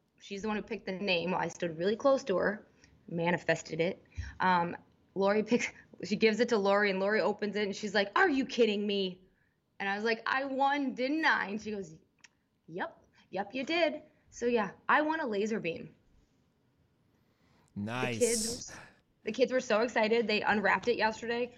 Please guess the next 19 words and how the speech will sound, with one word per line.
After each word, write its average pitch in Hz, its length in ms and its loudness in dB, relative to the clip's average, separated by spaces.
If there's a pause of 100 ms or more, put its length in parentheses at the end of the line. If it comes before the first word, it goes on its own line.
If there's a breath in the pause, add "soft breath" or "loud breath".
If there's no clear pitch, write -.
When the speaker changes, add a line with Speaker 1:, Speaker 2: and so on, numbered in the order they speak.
(140 loud breath)
Speaker 1:
We've 185 160 -2
already 226 240 2
used 214 320 -4
it. 202 220 -4 (300 soft breath)
I'm 202 220 2
already 220 560 0
working 202 400 -2
on 190 180 -2
my 180 540 2
college 196 360 2
salute 190 480 0
and 180 180 0
my 175 300 2 (280 loud breath)
triple 185 300 -2
series. - 560 -4 (1120)
Speaker 2:
That's 101 240 -10
awesome. 95 420 -10
And, 127 260 -8
uh, 127 320 -6